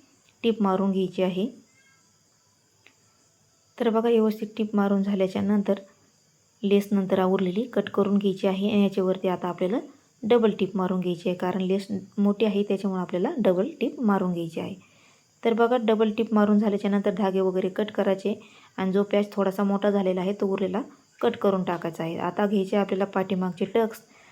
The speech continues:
तर बघा, मध्यातून आपल्याला घ्यायचे आहे साडेचार इंच आणि उभा घ्यायचा आहे आपल्याला चार इंच आणि साईडने घ्यायचा आहे अर्धा इंच आणि अशी तिरकी लाईन मारून घ्यायची आणि इकडचा पण सेम तसाच करून घ्यायचा आहे आणि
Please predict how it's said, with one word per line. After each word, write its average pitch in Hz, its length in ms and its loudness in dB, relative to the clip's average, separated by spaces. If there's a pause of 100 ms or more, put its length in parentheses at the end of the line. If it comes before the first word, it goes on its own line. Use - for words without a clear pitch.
(160)
तर 214 100 2
बघा, 208 220 4
मध्यातून 214 560 2
आपल्याला 196 360 2
घ्यायचे 202 300 2
आहे 190 240 0 (1300)
साडेचार 202 480 2
इंच 202 280 4 (880)
आणि 190 300 0
उभा 208 220 4
घ्यायचा 190 300 0
आहे 180 80 0
आपल्याला 185 240 -2
चार 202 260 -2
इंच 202 280 -4 (1040)
आणि 202 180 4
साईडने 208 400 2
घ्यायचा 196 260 2
आहे 196 160 4 (240)
अर्धा 208 280 0
इंच 202 280 2 (720)
आणि 190 180 -2
अशी 202 240 0
तिरकी 220 300 2
लाईन 214 160 6
मारून 196 240 2
घ्यायची 190 220 0
आणि 190 100 0
इकडचा 190 280 -2
पण 208 120 2
सेम 220 360 0
तसाच 208 260 -2
करून 185 260 0
घ्यायचा 175 280 -2
आहे 180 240 -4
आणि 196 200 -2